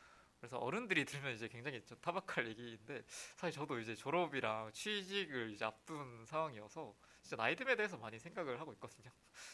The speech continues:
사회, 사회에서는 어쨌든 초년생이겠지만 학교에서는 너무 이제 장수생이 된 것 같아가지고. <laughs> 네, 그래서 이제 대학에 오기나 전이나 어때-, 어쨌든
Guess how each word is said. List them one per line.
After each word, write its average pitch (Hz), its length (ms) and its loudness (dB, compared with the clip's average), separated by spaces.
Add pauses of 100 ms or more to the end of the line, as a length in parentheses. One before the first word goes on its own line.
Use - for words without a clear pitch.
(360)
사회, 214 280 2
사회에서는 233 760 2 (120)
어쨌든 147 240 -4
초년생이겠지만 165 1700 -2 (520)
학교에서는 190 400 -2
너무 131 300 -2
이제 110 280 -2
장수생이 143 440 -4
된 117 140 -12
것 110 80 -12
같아가지고. 117 680 -10
<laughs> - 560 -10 (520)
네, 120 140 -10
그래서 117 260 -4
이제 110 240 -6
대학에 147 840 4 (480)
오기나 147 340 2
전이나 107 580 -8
어때-, - 240 -12 (100)
어쨌든 131 520 -8